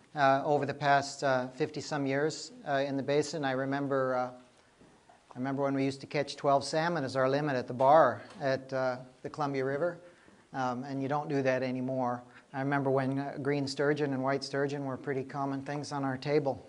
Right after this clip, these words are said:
and, uh, we don't do that anymore. Um, so one of my interests has been studying change and, and particularly trying to figure out the kinds of things that cause change. Uh,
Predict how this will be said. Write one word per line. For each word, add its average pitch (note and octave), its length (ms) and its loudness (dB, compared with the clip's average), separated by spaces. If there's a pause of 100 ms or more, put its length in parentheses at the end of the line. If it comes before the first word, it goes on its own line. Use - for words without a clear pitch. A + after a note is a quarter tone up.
and, C3+ 260 -4
uh, B2+ 100 0
we C#3 140 -4
don't B2+ 220 -6
do B2+ 140 -4
that B2 200 -2
anymore. B2+ 540 -2 (580)
Um, F#3 260 4 (320)
so A3 300 6
one G#3+ 300 4
of A#3+ 60 2
my G3+ 140 4
interests G3 600 0
has D#3+ 180 4
been F3+ 520 2
studying D#3+ 440 4
change D3+ 520 -2
and, C3 300 -2
and C#3+ 280 -4 (160)
particularly F#3 420 0
trying E3 220 -2
to D#3 80 0
figure D#3+ 260 2
out D3+ 160 8
the E3 60 -8
kinds E3 320 -2
of C#3+ 80 -6
things D#3+ 300 -4
that D3 160 -2
cause E3 360 4
change. B2 520 -6
Uh, C3+ 160 -2